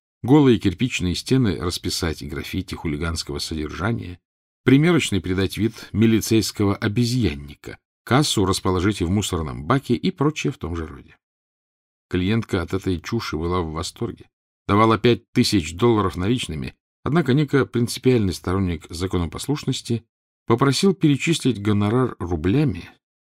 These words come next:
через банк. Заказчица никак не могла понять, чего он от неё хочет.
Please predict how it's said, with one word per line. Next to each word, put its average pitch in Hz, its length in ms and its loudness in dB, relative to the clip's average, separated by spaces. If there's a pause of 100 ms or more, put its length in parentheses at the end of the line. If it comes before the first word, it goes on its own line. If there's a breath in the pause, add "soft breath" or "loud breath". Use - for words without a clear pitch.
(260)
через 123 460 2
банк. - 540 -12 (1300)
Заказчица 101 580 0
никак 101 280 -2
не 98 80 -2
могла 101 260 0
понять, - 600 -4 (100)
чего 101 280 2
он 90 140 2
от 85 120 -4
неё 113 120 -2
хочет. - 460 -8